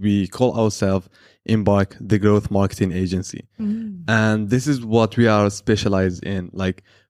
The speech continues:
Speaker 1: we have the award for the best grow-, for the best growth marketing agency back in the Crypto Expo in March.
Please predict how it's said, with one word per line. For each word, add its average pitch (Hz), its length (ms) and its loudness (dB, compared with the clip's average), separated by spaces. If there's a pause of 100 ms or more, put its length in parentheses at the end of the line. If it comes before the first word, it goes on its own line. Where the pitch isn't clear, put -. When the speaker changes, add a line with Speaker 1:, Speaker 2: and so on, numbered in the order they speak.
Speaker 1:
we 104 100 2
have 127 220 2
the 123 80 2
award 107 360 4
for 104 220 2
the 98 140 2
best 98 460 -2
grow-, 101 300 2 (340)
for 95 200 0
the 92 100 -4
best 98 260 0
growth 98 280 2
marketing 95 400 2
agency 92 500 2
back 92 340 2
in 92 160 -2
the 90 180 0
Crypto 95 340 0
Expo 95 460 0
in 92 140 -2
March. 90 380 -2